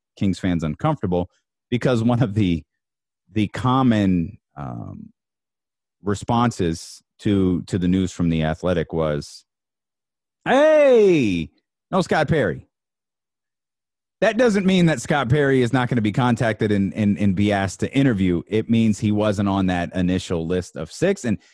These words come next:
again, you mentioned this, it's worth, you know, bringing this back up. This is a search firm that is involved here. Y-, and so there's, there's, there's a lot of different things,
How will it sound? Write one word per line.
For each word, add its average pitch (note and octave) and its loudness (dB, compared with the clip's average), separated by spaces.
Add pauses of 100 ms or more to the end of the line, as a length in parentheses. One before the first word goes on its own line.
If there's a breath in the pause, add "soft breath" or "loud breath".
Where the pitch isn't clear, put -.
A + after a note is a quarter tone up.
(140)
again, C#3+ 0
you A#2+ 2
mentioned C3 2
this, A2+ 0
it's G#2 -6
worth, A#2 -2
you F2+ -14
know, G#2 -4 (220)
bringing A2+ 2
this G#2+ -2
back A2 -4
up. G#2 -2
This G#2 -4
is B2+ -2
a B2+ -2
search D#3+ -4
firm A#2 0
that G2+ 0
is F#2+ -2
involved F2+ -2
here. G#2 -2
Y-, F#2 -10
and G#2 2
so G#2+ -2
there's, G#2 -2
there's, G2+ -4
there's G#2 -2
a G2+ -2
lot A2 0
of A2+ -2
different G#2+ -4
things, A2 -2